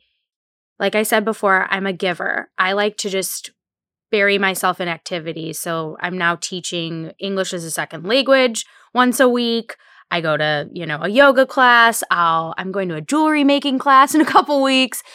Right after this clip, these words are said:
So he's very supportive of just letting me dive into those different things. And,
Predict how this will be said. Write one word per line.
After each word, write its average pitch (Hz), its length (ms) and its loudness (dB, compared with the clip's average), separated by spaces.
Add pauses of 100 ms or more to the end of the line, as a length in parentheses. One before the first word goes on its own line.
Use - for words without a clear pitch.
(200)
So 214 320 2
he's 214 200 0
very 254 240 4
supportive 214 480 0
of 185 160 -2
just 185 220 -4
letting 180 440 0
me 180 420 -2
dive 160 340 4
into 165 260 -6
those 190 240 0
different 202 380 -4
things. 208 500 -4 (480)
And, 180 640 0